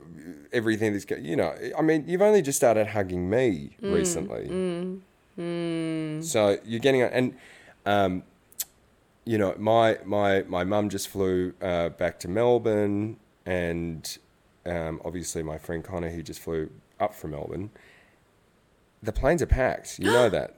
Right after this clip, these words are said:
Speaker 1: You know they're not doing seating separation. I thought that it was gonna be, like,
Speaker 2: So
Speaker 1: a
Speaker 2: did
Speaker 1: seating
Speaker 2: I.
Speaker 1: no. No, they're, they're, they're squeezing everyone in. I think they're trying to make some money back, right?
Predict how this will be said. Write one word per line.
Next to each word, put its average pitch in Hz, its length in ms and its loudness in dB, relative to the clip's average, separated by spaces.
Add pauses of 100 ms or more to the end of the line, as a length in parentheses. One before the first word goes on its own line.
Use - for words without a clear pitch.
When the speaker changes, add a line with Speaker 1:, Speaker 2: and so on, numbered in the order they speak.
(100)
Speaker 1:
You 113 100 0
know 131 140 6
they're 113 160 4
not 98 260 -2
doing 90 400 -2 (440)
seating 95 340 0
separation. - 680 -6 (320)
I 123 140 10
thought 143 320 6
that 95 80 2
it 104 40 0
was 92 120 -4
gonna 95 180 -4
be, 85 200 -2
like, 82 160 0
Speaker 2:
So - 80 -2
Speaker 1:
a - 60 -4
Speaker 2:
did - 80 -4
Speaker 1:
seating - 180 0
Speaker 2:
I. - 460 -2 (100)
Speaker 1:
no. 98 280 -10 (800)
No, 92 240 -4
they're, 101 220 0
they're, 110 420 2 (140)
they're 101 200 2
squeezing 101 480 0
everyone 85 320 -2
in. 101 140 0
I 82 100 -2
think 90 160 -4
they're 82 100 -2
trying 85 220 -4
to 82 40 -4
make 82 200 -4
some 78 140 -10
money 101 240 0
back, - 280 -8
right? 90 300 -4